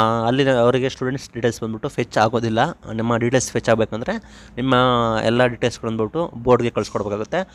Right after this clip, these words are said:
ಅಲ್ಲಿ ಬೋರ್ಡ್ ಅವರು ನಿಮ್ಮದು ಒಂದು ಯುನೀಕ್ ಐ ಡಿ ಜನರೇಟ್ ಮಾಡ್ತಾರೆ, ಅದು ಸ್ಟೂಡೆಂಟ್ಸ್ ಐ ಡಿ ಜನರೇಟ್ ಮಾಡ್ತಾರೆ. ಆ ಸ್ಟೂಡೆಂಟ್ಸ್ ಐ ಡಿಯನ್ನು ನೀವು ಇಲ್ಲಿ ಎಸ್ ಎಸ್ ಬಿ ಪೋರ್ಟಲಲ್ಲಿ ಎಂಟ್ರಿ ಮಾಡಿದ್ರೆ ಮಾತ್ರ ನಿಮ್ಮ ಡೀಟೇಲ್ಸ್ ಬಂದ್ಬಿಟ್ಟು ಓಪನ್ ಆಗುತ್ತೆ. ಆ ಐ ಡಿ ಇಂಪಾರ್ಟೆಂಟ್. ಅದೇ ರೀತಿ ಯು ಎಸ್, ಯು ಎಸ್ ಎನ್, ಅದೇ ರೀತಿ ಸ್ಟೂಡೆಂಟ್ಸ್ ಐ ಡಿ ಅಂತಾರೆ, ಅದನ್ನು ಇಂಪಾರ್ಟೆಂಟ್ ಆಗಿರುತ್ತೆ.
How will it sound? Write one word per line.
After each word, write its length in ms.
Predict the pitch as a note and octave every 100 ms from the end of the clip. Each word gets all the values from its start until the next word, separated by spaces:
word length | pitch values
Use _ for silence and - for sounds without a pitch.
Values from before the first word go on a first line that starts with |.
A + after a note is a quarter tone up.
| - -
ಅಲ್ಲಿ 120 | B2+
ಬೋರ್ಡ್ 300 | A#2 B2 C#3
ಅವರು 140 | C#3+ C3
ನಿಮ್ಮದು 240 | B2+ C3
ಒಂದು 140 | B2
ಯುನೀಕ್ 300 | A2+ C3+ -
ಐ 60 | A2+
ಡಿ 100 | A2+
ಜನರೇಟ್ 280 | A2+ A2 G#2+
ಮಾಡ್ತಾರೆ, 340 | G#2+ - D3
ಅದು 340 | E3 A#2 A2 G2+
ಸ್ಟೂಡೆಂಟ್ಸ್ 380 | A#2 B2 A#2
ಐ 40 | A2+
ಡಿ 80 | A2
ಜನರೇಟ್ 260 | G#2 G2
ಮಾಡ್ತಾರೆ. 640 | G3 - E3 G#3+ - - -
ಆ 120 | A2+
ಸ್ಟೂಡೆಂಟ್ಸ್ 440 | C#3+ C3 C3+ C3 A#2+
ಐ 60 |
ಡಿಯನ್ನು 240 | A#2 A2+ A2+
ನೀವು 220 | A2+ B2+
ಇಲ್ಲಿ 160 | A#2+
ಎಸ್ 360 | F3 - G#2+ -
ಎಸ್ 20 |
ಬಿ 120 | B2+
ಪೋರ್ಟಲಲ್ಲಿ 520 | A#2+ A2+ A2 A2+ C#3+ - - - -
ಎಂಟ್ರಿ 240 | A#2+ B2+
ಮಾಡಿದ್ರೆ 320 | A#2 A2 A2
ಮಾತ್ರ 240 | G#2+ G#2+ A#2
ನಿಮ್ಮ 260 | A#2 B2+
ಡೀಟೇಲ್ಸ್ 420 | A2+ A2 A#2 - A2
ಬಂದ್ಬಿಟ್ಟು 380 | G#2+ G#2+ G#2
ಓಪನ್ 260 | C3+ A2 G#2
ಆಗುತ್ತೆ. 320 | G2+ A2 F3 G#3 - - - -
ಆ 240 | A#2+ C3+ - - -
ಐ 140 | B2+ C#3+
ಡಿ 100 | D3+
ಇಂಪಾರ್ಟೆಂಟ್. 520 | A#2 C3 B2 C#3+ D3
ಅದೇ 100 | A#2
ರೀತಿ 200 | A#2+ B2+
ಯು 100 | A#2+
ಎಸ್, 300 | B2+ B2 -
ಯು 140 | A#2+ C#3
ಎಸ್ 180 | A#2+ C3+
ಎನ್, 140 | C3+
ಅದೇ 120 | A#2
ರೀತಿ 160 | A#2+ A#2+
ಸ್ಟೂಡೆಂಟ್ಸ್ 460 | - A#2 C3 C3
ಐ 100 | A2+
ಡಿ 100 | A2
ಅಂತಾರೆ, 240 | G#2 G#2 C#3
ಅದನ್ನು 240 | B2 B2+
ಇಂಪಾರ್ಟೆಂಟ್ 520 | A#2+ A#2 B2 A#2+ A#2+
ಆಗಿರುತ್ತೆ. 680 | G2+ G#2 G#2 E3 G3+ - -